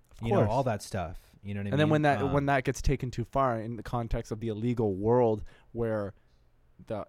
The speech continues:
Speaker 1: everything's different and the expectations of everything are different and what's happening, what you're gonna do, you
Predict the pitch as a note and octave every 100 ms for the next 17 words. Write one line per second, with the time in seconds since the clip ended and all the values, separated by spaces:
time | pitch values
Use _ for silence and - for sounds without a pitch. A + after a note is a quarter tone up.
0 | _ A#2+ C3+ C3+ A2+ G2 F2+ A#2 - G#2
1 | G2+ G2+ E2+ G#2+ - G2+ - A#2+ G#2+ G#2
2 | F#2+ G2+ G2+ F#2+ G#2 - G2 G2+ G2+ G#2+
3 | - - B2+ C3+ A#2+ G#2 G#2+ A2+ G#2+ B2
4 | G#2+ F#2 A#2+ A#2 G2+